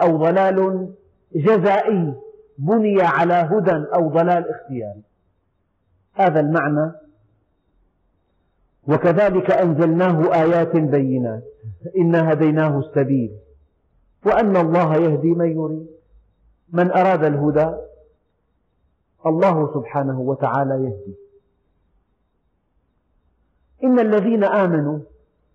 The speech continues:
والذين هادوا والصابئين والنصارى والمجوس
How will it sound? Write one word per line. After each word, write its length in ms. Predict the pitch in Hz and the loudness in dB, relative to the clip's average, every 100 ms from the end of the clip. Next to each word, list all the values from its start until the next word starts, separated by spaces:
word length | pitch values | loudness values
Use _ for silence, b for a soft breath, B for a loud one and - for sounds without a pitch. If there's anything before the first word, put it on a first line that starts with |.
| _ _ _ | _ _ _
والذين 560 | 143 175 170 165 190 170 | 0 2 2 2 0 0
هادوا 520 | 165 170 160 131 135 - - _ _ _ - | 2 2 0 -2 -6 -10 -20 _ _ _ -2
والصابئين 1040 | 160 165 165 165 147 165 185 160 135 135 - _ _ 156 | 0 0 0 2 2 0 0 0 -2 -4 -12 _ _ -4
والنصارى 920 | 160 156 156 151 170 160 156 160 156 | -2 0 -2 0 0 2 2 0 -2
والمجوس 680 | 147 139 131 117 120 131 _ | -2 0 -2 -4 -8 -14 _